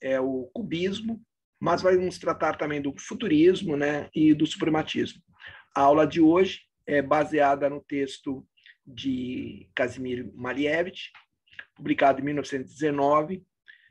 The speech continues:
é, Nos Novos Sistemas da Arte, e que foi traduzido para o português em dois mil e sete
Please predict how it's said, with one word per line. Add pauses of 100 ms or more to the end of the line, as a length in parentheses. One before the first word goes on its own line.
(380)
é,
Nos
Novos
Sistemas
da
Arte, (160)
e
que
foi
traduzido (160)
para
o
português (760)
em
dois
mil
e
sete